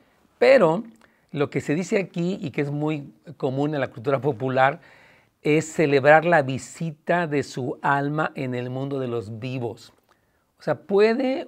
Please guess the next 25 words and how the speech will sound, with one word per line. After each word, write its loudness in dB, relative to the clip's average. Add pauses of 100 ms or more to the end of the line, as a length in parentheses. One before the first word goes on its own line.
una -2
persona -6 (500)
que 0
murió, -4 (280)
que -6
queremos 0
mucho, -2
visitarnos? -2 (180)
No. -2 (560)
Dice -4
la 4
palabra 4
en -4
Hebreos 0
capítulo -2
nueve, 0
versículo -4
veintisiete, -4 (400)
"Y -4
de 0
la 2
manera 0
que -4
está -2
establecido -2